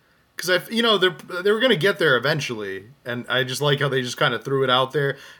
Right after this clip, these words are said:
Really doesn't have anything to do with anything, and, uh, the rendering,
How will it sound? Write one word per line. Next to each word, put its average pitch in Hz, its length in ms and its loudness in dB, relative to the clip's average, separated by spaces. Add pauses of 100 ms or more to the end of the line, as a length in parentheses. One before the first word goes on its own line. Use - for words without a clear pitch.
Really 254 300 0
doesn't 202 240 0
have 165 140 2
anything 170 340 -2
to 139 80 -4
do 143 160 -4
with 127 180 -2
anything, 110 600 -6 (100)
and, 113 280 -8
uh, 110 340 0 (1120)
the 147 120 0
rendering, 175 760 0